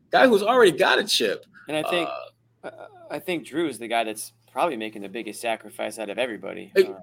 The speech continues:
Speaker 1: exactly. And, and the fact that you got your team, I mean, Drew is not even talking about it. You got his teammates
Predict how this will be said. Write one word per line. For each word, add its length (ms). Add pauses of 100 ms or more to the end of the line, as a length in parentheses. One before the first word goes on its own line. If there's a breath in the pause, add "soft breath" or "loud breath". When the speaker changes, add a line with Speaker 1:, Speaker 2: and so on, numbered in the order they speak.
Speaker 1:
exactly. 540
And, 180
and 100
the 60
fact 260
that 100
you 140
got 220
your 100
team, 340
I 20
mean, 140
Drew 160
is 100
not 120
even 180
talking 260
about 180
it. 40
You 80
got 180
his 200
teammates 640